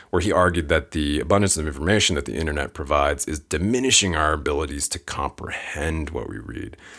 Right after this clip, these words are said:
I don't know. I don't know how I feel about that. I do feel like at times, like, I know too much because I've, you know, scanned so much stuff in there. But, you know, I, I think what this study found, at least the U C San Diego report that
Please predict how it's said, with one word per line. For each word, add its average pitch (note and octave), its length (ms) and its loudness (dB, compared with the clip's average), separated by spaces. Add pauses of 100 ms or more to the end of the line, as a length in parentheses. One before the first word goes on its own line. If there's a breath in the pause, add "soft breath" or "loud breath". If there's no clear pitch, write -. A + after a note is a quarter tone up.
(520 loud breath)
I A2 100 -6
don't C3+ 140 -4
know. A2 340 2
I E2+ 80 -2
don't G2 120 2
know G2 80 4
how F2+ 160 2
I - 20 0
feel F#2 200 2
about E2 220 4
that. - 160 0
I F2+ 60 4
do B2+ 200 2
feel C3 220 2
like G2 220 4
at F2 100 2
times, G2+ 300 -2
like, E2 120 0
I D2+ 80 2
know E2 240 0
too F2+ 200 0
much E2 340 0
because E2 300 -2
I've, D2 260 -2 (480 loud breath)
you F#2+ 140 -4
know, C#2 160 -4 (140)
scanned D#2+ 500 4
so E2+ 160 2
much D#2 180 0
stuff - 340 2
in D#2+ 160 0
there. E2 160 2
But, D#2+ 180 0
you G#2+ 100 0
know, F#2 260 0
I, - 160 -10
I F#2 60 -2
think - 440 2
what - 200 0
this A2+ 160 4
study D3 420 4 (140)
found, E2+ 640 2 (140)
at E2 180 -2
least E2 280 0
the E2 80 -4
U E2+ 120 0
C F2+ 140 4
San D#2+ 220 2
Diego E2+ 260 4
report D2 420 -2
that - 260 -8